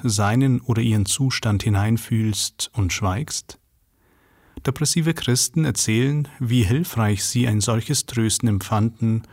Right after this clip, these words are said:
und wie wohltuend es war, wenn man von ihnen nicht verlangte, sofort fröhlich zu werden.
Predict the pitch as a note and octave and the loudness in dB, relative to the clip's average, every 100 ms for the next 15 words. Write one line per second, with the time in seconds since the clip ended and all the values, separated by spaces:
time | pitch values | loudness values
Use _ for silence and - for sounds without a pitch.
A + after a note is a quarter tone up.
0 | - - - - A#2+ G#2 A#2+ A2+ B2+ D3+ | -20 -20 -20 -4 -2 2 2 4 2 0
1 | - A#2+ A2 G#2 G#2 - G#2+ G#2+ G#2 A#2 | 0 2 4 2 -2 0 2 2 2 2
2 | A2+ A2+ A2 G#2+ - A#2+ C3 C#3 B2+ D3 | 2 2 0 0 0 0 2 2 2 0
3 | D#3+ - A2+ G#2 G2+ G2 A2+ A#2 B2+ - | -4 -4 0 2 2 0 -2 -2 -4 -6
4 | - B2+ A#2+ A#2+ - - G#2 F2 - G2+ | -4 -4 -2 -4 -6 -4 -2 -2 -6 -4
5 | F#2 E2+ F2+ F2+ | -2 -2 -4 -6